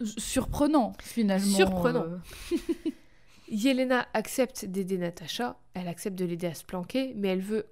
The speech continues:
Speaker 2: en échange que Nat l'aide à voler des fournitures médicales, des fournitures provenant d'où ? De Jaina Khan. Tout est lié.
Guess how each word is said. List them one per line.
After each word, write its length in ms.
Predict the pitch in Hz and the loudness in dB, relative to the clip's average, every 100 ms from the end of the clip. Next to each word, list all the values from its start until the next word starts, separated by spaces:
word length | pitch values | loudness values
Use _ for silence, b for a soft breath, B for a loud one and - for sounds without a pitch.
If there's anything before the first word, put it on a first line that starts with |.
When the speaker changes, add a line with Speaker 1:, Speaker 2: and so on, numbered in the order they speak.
| - | -6
Speaker 2:
en 140 | 202 | -4
échange 560 | 175 - 240 254 202 - - | -4 -4 -4 -4 -6 -10 -10
que 100 | - | -6
Nat 380 | 185 202 233 - | -2 -2 -4 -6
l'aide 320 | 202 214 190 - | -2 -2 -4 -6
à 80 | 185 | -6
voler 380 | 190 208 202 - | -2 0 0 0
des 160 | 185 | -4
fournitures 680 | 196 - 220 196 - 202 - 196 | -4 -4 -4 -4 -4 -8 -8 -4
médicales, 680 | 190 175 175 202 240 247 B B B B - | -2 -2 -4 -4 -2 -2 B B B B -12
des 220 | 196 254 | 0 2
fournitures 680 | 226 233 214 202 - 202 185 | 2 0 0 0 -2 -4 -4
provenant 520 | - 208 196 185 180 - - | -4 -2 -2 -4 -6 -10 -12
d'où ? 240 | 175 226 415 - - - - - - - | -2 2 2 -2 -20 -20 -20 -20 -20 -12
De 180 | 190 233 | -2 0
Jaina 380 | 220 269 302 302 | 6 6 6 2
Khan. 580 | 311 254 254 254 254 269 b b b - | 4 6 6 4 2 -2 b b b -8
Tout 260 | 269 262 | -6 2
est 120 | 370 392 | 6 8
lié. 720 | 392 370 330 320 330 330 330 | 8 8 6 6 6 6 4